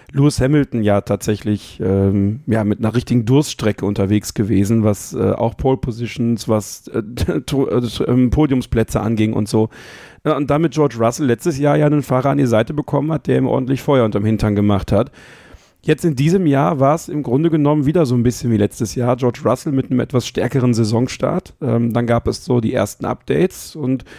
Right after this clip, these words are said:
damit kam Lewis Hamilton dann wieder ein bisschen besser klar. Wenn wir jetzt nur bei George Russell bleiben, wie gefällt dir seine erste Halbserie zwanzig dreiundzwanzig?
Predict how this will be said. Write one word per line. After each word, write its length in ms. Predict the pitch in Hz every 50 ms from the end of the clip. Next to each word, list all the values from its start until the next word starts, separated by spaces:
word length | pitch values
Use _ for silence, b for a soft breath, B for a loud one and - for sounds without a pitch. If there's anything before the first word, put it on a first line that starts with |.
| B B B B B B B -
damit 300 | - - 113 135 - -
kam 180 | 156 156 160
Lewis 240 | 160 175 170 - -
Hamilton 400 | 143 175 214 220 202 - 143 131
dann 160 | 120 117 110
wieder 280 | 110 107 104 95 90 - -
ein 120 | - 113
bisschen 320 | 95 104 101 - - 98 95
besser 260 | 92 90 - - 95
klar. 300 | - - 95 92 92 90
Wenn 120 | 95 101
wir 60 | 117 120
jetzt 220 | 120 113 - -
nur 120 | 143 151 151
bei 100 | 139 135
George 300 | 113 135 131 127 - -
Russell 320 | - 156 147 - 170 147 120
bleiben, 420 | 104 110 95 92 95 95 98 95
wie 380 | 107 127 135 151 160 160 - -
gefällt 720 | - 135 127 117 139 135 - - 147 135 135 120 110 120
dir 260 | 127 123 131 127 113
seine 300 | 104 110 107 107 107 -
erste 340 | - 110 107 - - - 98
Halbserie 580 | 98 104 107 104 - 110 101 98 95 98 95 -
zwanzig 340 | - - 101 98 95 92 -
dreiundzwanzig? 760 | - 98 98 90 87 - - 90 87 78 - 110 101 -